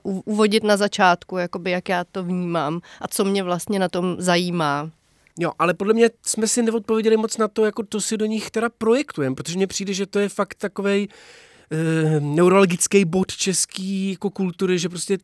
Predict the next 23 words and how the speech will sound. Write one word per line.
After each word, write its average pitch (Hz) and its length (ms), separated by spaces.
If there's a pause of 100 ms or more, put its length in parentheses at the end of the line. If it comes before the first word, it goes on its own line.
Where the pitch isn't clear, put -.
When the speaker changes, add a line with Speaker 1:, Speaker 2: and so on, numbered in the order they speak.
(260)
Speaker 2:
já 220 80
mám 233 120 (100)
prostě - 240
pocit, 208 400
že 202 100
tam 202 200
se 220 200
dává 185 440
celá 185 300
taková 180 400
ta 190 120
jako, 180 300 (460)
eh, 139 260 (220)
česká 139 520
vina. 123 460
Že 196 100
to, 208 180
to 202 80
možná 190 240
vlastně 175 300
docela 160 260
otevřela 151 480
Kateřina 151 400